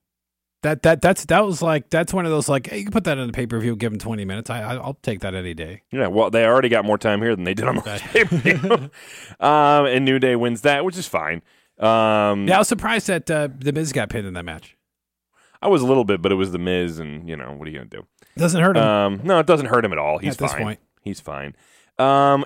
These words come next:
Speaker 2: here's another thing, and I, somebody else mentioned this that I didn't love.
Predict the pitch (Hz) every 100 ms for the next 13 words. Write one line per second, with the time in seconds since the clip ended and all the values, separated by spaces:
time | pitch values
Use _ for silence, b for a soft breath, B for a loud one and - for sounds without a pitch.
0 | - 196 196 220 202 180 143 139 120 185
1 | 180 170 156 135 120 107 107 98 - -
2 | 107 101 - 98 101 98 87 92 90 80